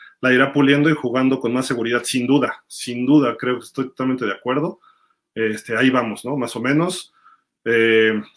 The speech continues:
Cristian Alvarado, "Hola Gil, buenas tardes, ¿cómo están todos?". Buenas tardes, Cristian, qué gusto que estés por acá otra vez. "Se pudo recuperar el equipo de la adversidad, se visualizan buenas cosas,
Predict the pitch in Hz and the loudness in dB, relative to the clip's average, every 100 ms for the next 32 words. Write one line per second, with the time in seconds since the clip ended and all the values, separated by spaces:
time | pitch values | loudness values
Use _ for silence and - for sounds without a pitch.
0 | - - 160 175 135 131 143 151 160 180 | -2 2 4 4 4 2 2 0 0 0
1 | 175 170 - 170 170 160 151 156 151 151 | 2 0 0 0 2 0 0 -2 -2 -2
2 | 147 156 139 - - - 135 - 143 139 | 0 2 2 -2 -8 -8 -8 -2 0 0
3 | 131 143 135 131 117 127 131 127 - - | 0 -2 -4 -4 -2 -4 -4 -8 -12 -10
4 | 120 123 110 117 117 117 165 - 110 - | -8 -6 -4 -4 -2 -2 -2 -4 -6 0
5 | 165 175 151 - 110 123 143 139 120 135 | 2 4 2 -2 -4 0 2 0 -2 -4
6 | 156 135 110 107 104 - 113 127 127 117 | -2 -2 -2 -6 -8 -8 -6 -6 -6 -8
7 | 117 110 110 123 139 151 147 139 135 - | -8 -8 -6 -4 -2 -2 0 0 -2 -2
8 | 156 151 185 202 | 0 0 -2 -4